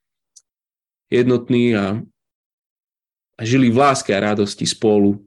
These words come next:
teba nasledovali, aby naozaj ty si bol centrom všetkého, po čom túžime, čo, čo chceme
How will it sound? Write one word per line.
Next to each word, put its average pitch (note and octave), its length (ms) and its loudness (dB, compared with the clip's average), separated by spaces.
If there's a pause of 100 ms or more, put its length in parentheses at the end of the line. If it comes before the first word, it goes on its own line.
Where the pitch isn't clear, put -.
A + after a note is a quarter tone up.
teba A2 240 0
nasledovali, G2+ 800 -2
aby G2 160 0
naozaj G#2 400 2
ty A#2 80 0
si - 160 -2
bol F2+ 240 0
centrom G2 480 -4
všetkého, G2+ 560 -4
po G#2 160 -2
čom - 240 -6
túžime, A#2 560 2
čo, G#2 320 -4 (400)
čo - 160 -8
chceme G#2+ 640 -2